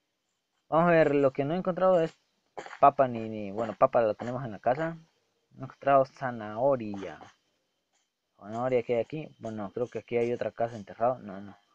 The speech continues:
Que esta aldea salió súper random aquí, random aquí. ¿Qué es eso? Que estoy viendo una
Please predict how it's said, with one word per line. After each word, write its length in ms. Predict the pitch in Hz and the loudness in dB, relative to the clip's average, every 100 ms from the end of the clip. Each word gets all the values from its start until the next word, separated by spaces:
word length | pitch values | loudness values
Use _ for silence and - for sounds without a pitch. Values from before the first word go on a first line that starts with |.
| _ _ _ _ _ | _ _ _ _ _
Que 380 | 165 160 135 123 _ 139 120 | -4 0 0 -2 _ -20 -14
esta 240 | - 139 143 | -8 -2 0
aldea 280 | 131 135 139 | 0 0 0
salió 360 | 127 135 131 | -2 -2 -4
súper 380 | 120 135 - 107 | -4 -6 -2 0
random 460 | 117 131 123 110 101 | 0 -4 -6 -8 -12
aquí, 220 | 101 117 | -8 -6
random 440 | 104 127 135 113 | 0 -2 -2 -8
aquí. 340 | 98 - 143 175 _ _ _ _ _ _ _ _ _ _ _ _ _ _ _ _ _ _ _ _ _ _ _ | -10 -12 -14 -14 _ _ _ _ _ _ _ _ _ _ _ _ _ _ _ _ _ _ _ _ _ _ _
¿Qué 80 | _ | _
es 120 | - | -10
eso? 340 | 107 123 104 - _ _ _ _ _ _ _ _ _ _ _ _ _ _ _ _ _ _ | -8 -8 -10 -12 _ _ _ _ _ _ _ _ _ _ _ _ _ _ _ _ _ _
Que 160 | 110 | -20
estoy 220 | 101 - 131 | -14 -8 -4
viendo 200 | 147 156 | -2 -4
una 180 | 139 | -6